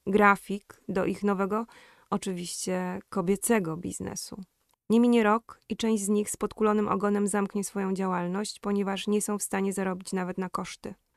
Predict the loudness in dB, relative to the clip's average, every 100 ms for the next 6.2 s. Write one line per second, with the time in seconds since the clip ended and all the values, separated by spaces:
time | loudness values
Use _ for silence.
0 | _ 2 2 2 0 -2 -2 -4 -6 -8
1 | 0 2 2 0 -2 0 -2 -2 -4 0
2 | 0 0 0 -2 -2 -2 0 0 0 0
3 | -4 _ _ -6 -2 0 0 -2 -4 -4
4 | -6 -20 _ _ _ 4 6 8 6 6
5 | 2 -2 -2 -2 -2 -2 -4 -4 -4 -4
6 | -4